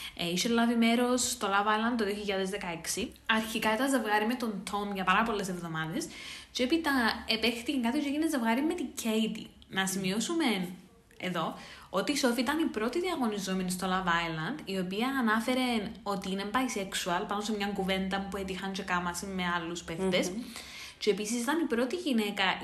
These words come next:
Speaker 1: η οποία προτίμησε να γίνει ζευγάρι με κάποιον άλλη γυναίκα παρά με κάποιον άντρα. Άρα αντιλαμβάνεσαι ότι, όπως αναφέραμε και πριν, σε έναν reality show το οποίο συνέχεια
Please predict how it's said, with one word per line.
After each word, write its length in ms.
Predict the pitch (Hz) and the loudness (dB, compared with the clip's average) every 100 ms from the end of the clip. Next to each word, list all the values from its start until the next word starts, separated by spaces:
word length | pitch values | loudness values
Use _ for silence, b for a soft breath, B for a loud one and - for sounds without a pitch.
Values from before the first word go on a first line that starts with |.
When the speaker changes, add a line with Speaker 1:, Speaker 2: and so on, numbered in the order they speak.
| 185 | -2
Speaker 1:
η 40 | |
οποία 240 | 180 202 294 | 0 -2 0
προτίμησε 440 | 277 220 214 247 294 | 0 0 0 -2 0
να 120 | 269 | 0
γίνει 220 | 208 240 | 2 2
ζευγάρι 720 | 254 202 196 190 202 196 165 - | 2 0 0 2 2 2 -2 -2
με 80 | 185 | 0
κάποιον 400 | 185 190 - 202 | 2 2 0 -2
άλλη 240 | 208 247 294 | 2 2 2
γυναίκα 600 | 285 202 185 175 208 262 | 0 -2 -2 -2 -2 -2
παρά 180 | 220 214 | 0 0
με 60 | 262 | 2
κάποιον 340 | 269 - 233 | 0 0 -2
άντρα. 460 | 220 226 196 - - B B B B - | 2 2 0 -4 -10 B B B B -4
Άρα 100 | 196 | 0
αντιλαμβάνεσαι 680 | 226 311 277 214 220 233 226 | 2 2 2 4 4 4 4
ότι, 100 | 196 | 0
όπως 200 | 208 220 | 0 2
αναφέραμε 420 | 254 226 196 214 | 0 0 0 0
και 160 | 254 | 0
πριν, 480 | 233 214 190 190 180 B B - | -2 -2 0 0 -2 B B -6
σε 180 | - 196 | -2 0
έναν 400 | 202 233 254 240 | 2 2 2 0
reality 500 | 202 190 196 240 247 240 | 2 4 4 4 2 0
show 260 | 208 190 180 | 0 0 0
το 80 | 180 | -2
οποίο 320 | 180 175 202 | -2 -2 0
συνέχεια 440 | 226 214 190 202 | 2 2 0 0